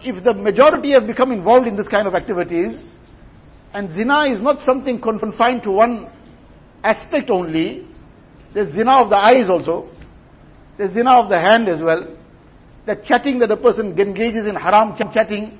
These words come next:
there's also a zina of the hand. There's zina of the legs going towards haram.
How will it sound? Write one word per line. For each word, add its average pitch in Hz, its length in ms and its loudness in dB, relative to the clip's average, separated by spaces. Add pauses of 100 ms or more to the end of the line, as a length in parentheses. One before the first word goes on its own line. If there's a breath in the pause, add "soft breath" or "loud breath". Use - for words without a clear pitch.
(160)
there's 233 140 -6
also 247 220 2
a 196 60 2
zina 220 180 2
of 202 140 2
the 180 80 0
hand. 151 380 -2 (1200)
There's 202 220 -6
zina 240 260 2
of 214 100 -2
the 202 60 0
legs 202 260 2
going 220 200 -2
towards 220 220 -2
haram. 175 420 0